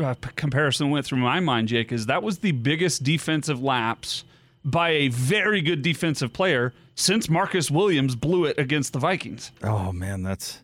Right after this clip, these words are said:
Speaker 1: There was only one way for the Wo-, to, for the Wolves to win last night, and they, they got it done. Just like there was only one way for the Vikings to win that game.
Speaker 2: You know what? You bring up Marcus Williams, too, 'cause it, it, it, great example.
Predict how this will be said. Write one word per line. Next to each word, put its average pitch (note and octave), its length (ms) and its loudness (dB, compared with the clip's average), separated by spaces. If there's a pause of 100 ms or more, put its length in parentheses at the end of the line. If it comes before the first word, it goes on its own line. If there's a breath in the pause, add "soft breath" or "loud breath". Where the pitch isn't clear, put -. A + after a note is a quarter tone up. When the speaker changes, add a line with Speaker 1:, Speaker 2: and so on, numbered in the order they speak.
(600 soft breath)
Speaker 1:
There B3 100 2
was C4+ 120 2
only G#3+ 220 2
one F#3 380 2
way G#3 180 4
for F#3 140 -4
the E3 100 0
Wo-, D3 240 -2 (220)
to, D#3+ 160 -2
for - 180 -2
the D3 80 2
Wolves D3 280 0
to D3+ 80 0
win C#3 200 2
last A2+ 240 -2
night, B2 200 0
and B2+ 200 2 (280 loud breath)
they, D3 340 2 (180)
they D#3 160 2
got D3+ 240 0
it - 80 -2
done. D3 320 0 (460)
Just D3 200 0
like E3 140 2
there D#3 120 -2
was D3+ 120 2
only D#3 200 4
one D3+ 320 2
way - 180 0
for - 180 -2
the F#3 140 0
Vikings F3 420 0
to A#2+ 120 -4
win A#2 160 2
that G2+ 180 -6
game. F#2+ 200 -10 (120)
Speaker 2:
You F3 120 2
know G3+ 120 2
what? G3+ 100 4
You F#3+ 80 4
bring G3+ 180 0
up F3 100 2
Marcus D3+ 360 0
Williams, C#3 320 2
too, C#3 160 0
'cause A2+ 220 -2
it, B2 180 0
it, B2 460 0
it, A2 100 -4
great D#3 240 0
example. C#3 460 -2